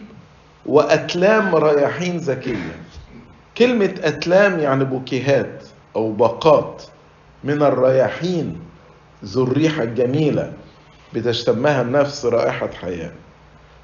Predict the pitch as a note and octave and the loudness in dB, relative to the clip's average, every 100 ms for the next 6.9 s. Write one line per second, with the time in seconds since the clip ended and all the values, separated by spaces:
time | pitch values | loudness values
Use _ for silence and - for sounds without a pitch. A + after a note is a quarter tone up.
0 | - C#3 - G3+ C4 E3+ C#3+ G3 G#3 D#3 | 0 0 4 4 4 -2 -2 0 2 2
1 | D3 F3 C#3+ B2+ A#2+ D3+ F3 A#2+ G#2+ G2+ | 0 0 2 2 0 -4 -4 -4 -4 -6
2 | - E2+ C#2 - - - - - - - | -8 -14 -14 -20 -20 -20 -20 -20 -20 -4
3 | F3 G3 E3+ - E3 C3+ A2+ G2+ - B2 | 2 2 2 0 -2 -2 -2 -4 -4 -6
4 | A2+ F2 F2 - - E2+ - - - - | -6 -8 -10 -12 -14 -14 -14 -18 -20 -20
5 | - _ - - - - - G#2 E3 E3+ | -20 _ -20 -20 -20 -14 -8 0 0 0
6 | A2 A2+ A2 - F2 - A2 A#2+ B2+ | -4 -4 -4 -6 -10 -6 -2 -2 -4